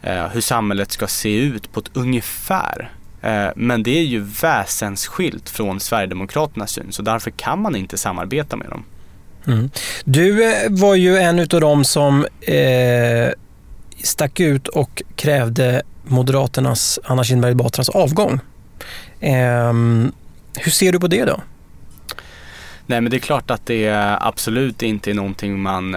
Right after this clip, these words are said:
Speaker 1: man vill tillbaka till eller någonsin behöva göra igen. Det var ju jättejobbigt, både av personliga skäl, personligen för mig,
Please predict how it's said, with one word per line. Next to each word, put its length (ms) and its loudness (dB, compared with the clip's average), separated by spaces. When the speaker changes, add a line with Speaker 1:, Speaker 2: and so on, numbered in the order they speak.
Speaker 1:
man 220 -4
vill 140 -6
tillbaka 480 -2
till 200 -6
eller 180 -2
någonsin 800 -2
behöva 640 -2
göra 380 0
igen. 360 -4
Det 80 -4
var 140 0
ju 140 0
jättejobbigt, 800 -4
både 580 -2
av 160 -2
personliga 480 -2
skäl, 240 -6
personligen 480 -6
för 100 -8
mig, 260 -4